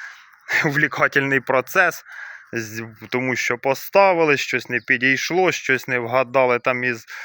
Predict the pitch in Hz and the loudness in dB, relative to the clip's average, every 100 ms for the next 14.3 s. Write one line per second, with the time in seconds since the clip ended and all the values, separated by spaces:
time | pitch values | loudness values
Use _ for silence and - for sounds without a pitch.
0 | - - - - 113 113 110 113 110 - | -16 -20 -18 -10 -6 -2 -2 -2 -4 2
1 | 135 127 131 127 127 - 123 143 127 127 | 2 4 0 -2 -6 -8 -4 -2 0 0
2 | 123 120 127 - 135 127 160 170 147 139 | -2 -2 -4 -2 -2 0 2 2 2 2
3 | 135 - - - - - 101 135 151 147 | 0 0 -10 -18 -16 -14 -10 -4 -2 2
4 | 156 143 135 - - 170 160 151 143 143 | 2 4 0 -4 0 4 4 2 2 2
5 | 143 135 135 - - 160 - - - - | 2 0 -2 -2 -2 -4 -6 -14 -18 -20
6 | - - 240 240 202 170 151 147 127 - | -20 -6 0 2 4 2 2 2 0 0
7 | 139 - 170 143 - 135 127 123 123 139 | 0 2 2 2 0 -2 0 -2 -2 -2
8 | 127 120 - - - _ _ - - - | 0 0 -4 -18 -20 _ _ -20 -20 -20
9 | - - - - 127 117 147 135 123 110 | -20 -20 -20 -12 -8 0 2 2 2 0
10 | - 123 113 120 113 139 139 262 226 135 | -4 -6 -2 -4 -4 -8 -4 -2 -2 -6
11 | - - - - - 113 113 - 151 143 | -14 -18 -18 -20 -12 -4 -2 2 2 2
12 | - - - - _ _ _ _ _ _ | -2 -14 -18 -20 _ _ _ _ _ _
13 | _ _ 135 113 147 139 120 113 _ - | _ _ -6 0 0 0 -4 -8 _ -18
14 | 104 95 | -18 -16